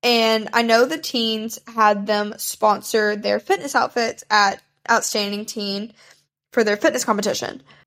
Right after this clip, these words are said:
But if we're gonna take away swimsuits from Miss America, why are we on stage in athletic wear?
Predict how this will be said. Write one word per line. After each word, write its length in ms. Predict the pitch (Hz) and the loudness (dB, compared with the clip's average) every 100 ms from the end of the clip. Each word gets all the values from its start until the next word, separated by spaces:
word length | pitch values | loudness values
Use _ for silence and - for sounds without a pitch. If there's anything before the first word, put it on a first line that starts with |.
| _ | _
But 180 | 240 - | 2 4
if 160 | 262 262 | 4 2
we're 160 | 330 | 0
gonna 260 | 587 554 - | 2 2 0
take 320 | - 220 - | -2 -4 0
away 260 | 220 208 220 | 2 2 0
swimsuits 680 | - 196 202 - 196 - - | -4 -8 -8 -4 -4 -4 -6
from 160 | 220 | -4
Miss 200 | 202 208 | -4 -4
America, 600 | 220 202 196 226 285 320 320 _ | -4 -2 -2 -2 -2 -4 -6 _
why 380 | 220 233 233 254 | 2 6 6 6
are 140 | 311 | 2
we 120 | 285 | 0
on 200 | 254 233 | -2 -2
stage 680 | 226 - 208 196 185 - - - | -4 -2 -2 0 -2 -6 -10 -8
in 240 | 208 208 | -6 -4
athletic 600 | - 233 - 208 202 - | -4 -4 -4 -4 -2 -2
wear? 400 | - - - 269 | -4 -4 -4 -10